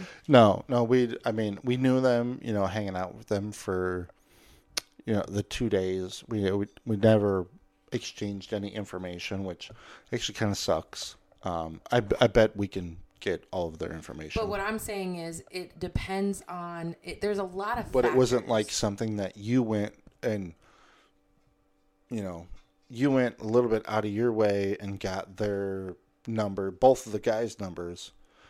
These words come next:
Speaker 1: and started to chat with them without me being privy or in it and being like, "Hey, well, what about their wives? Why don't we have a, you know, a bigger chat until I know them more?" And then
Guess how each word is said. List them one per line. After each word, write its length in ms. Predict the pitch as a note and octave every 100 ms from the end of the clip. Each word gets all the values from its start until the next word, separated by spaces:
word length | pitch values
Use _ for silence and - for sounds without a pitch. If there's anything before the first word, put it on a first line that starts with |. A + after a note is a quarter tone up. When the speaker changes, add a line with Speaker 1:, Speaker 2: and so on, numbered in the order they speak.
| - _ -
Speaker 1:
and 160 | G#2+ F#2+
started 320 | - F#2+ F2
to 80 | F2+
chat 540 | - - G2+ F#2 -
with 240 | G2 F#2 -
them 560 | F#2+ F2+ F#2+ G2+ G#2 - _ _ _ _ _ _ -
without 460 | G2+ G2+ F#2+ -
me 440 | G2+ G2+ G2 F#2 F2+
being 420 | D#2+ G2 F2 E2+
privy 640 | - G#2 G2 G2 F#2+ G2 F#2+
or 200 | F#2 -
in 160 | - G2
it 180 | F#2+
and 80 | G#2+
being 140 | G#2 G2+
like, 120 | G2+
"Hey, 180 | C3 F3+
well, 340 | G#2 F#2+ E2+ -
what 140 | A#2+
about 240 | D3 D#3+ -
their 160 | C#3+
wives? 460 | B2 B2+ C3+ G2 G2+
Why 160 | F#2+ G#2+
don't 180 | A2
we 140 | A2 G#2+
have 640 | G#2 G2+ G#2+ G2 F#2+ F#2
a, 340 | F#2+ - G2 E2+ C#2+
you 100 | G2
know, 220 | F#2 F2 - - - -
a 80 | -
bigger 320 | B2+ C#3 A2+
chat 460 | - - F#2+ F2 -
until 760 | G2 - - C3 B2 A#2 A2 -
I 120 | G2+
know 300 | A2+ D#3 C#3+
them 220 | G#2 F#2+
more?" 500 | F2+ E2+ E2+ F2 F#2 _ _ _ _ _ -
And 140 | G#2+
then 420 | A2 G2+ F2 F2